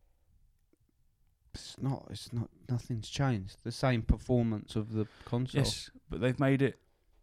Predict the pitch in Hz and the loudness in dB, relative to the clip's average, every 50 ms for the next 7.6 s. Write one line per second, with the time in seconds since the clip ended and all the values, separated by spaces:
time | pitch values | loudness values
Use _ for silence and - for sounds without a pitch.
0 | _ _ _ - - 151 151 147 - - 139 123 - - 123 117 120 127 127 104 | _ _ _ -4 2 4 4 4 2 0 -4 -6 -4 -2 0 4 4 6 6 4
1 | - 76 - 110 - - - - - - - - 120 117 110 - - 110 - - | 2 -2 -4 -8 -10 -14 -18 -18 -18 -18 -10 -4 -2 -2 -2 -2 -4 -8 -10 -10
2 | - - - - 123 120 120 117 117 117 110 - - 139 - - 82 - - - | -12 -6 -2 0 2 4 4 4 2 2 0 2 2 0 0 0 -4 -6 -4 -4
3 | - - - - - - - - 135 127 113 113 101 - - 120 113 107 - - | -4 -6 -8 -14 -20 -18 -10 -6 -4 -2 -2 -2 -4 -2 0 0 0 2 2 2
4 | 147 147 135 113 90 85 - - - - - - - - - _ - - - - | 0 2 0 -2 -4 -4 -8 -14 -18 -20 -20 -20 -20 -20 -20 _ -20 -20 -20 -20
5 | - _ _ _ _ _ _ _ _ _ _ _ _ _ _ _ _ _ _ _ | -20 _ _ _ _ _ _ _ _ _ _ _ _ _ _ _ _ _ _ _
6 | _ _ _ _ - - 123 139 131 110 104 - 123 120 113 117 107 - 120 117 | _ _ _ _ -2 0 2 2 2 2 2 2 4 4 4 2 2 0 0 0
7 | - 117 110 101 123 139 196 190 110 69 - | 0 -2 0 2 4 4 4 4 2 -2 -4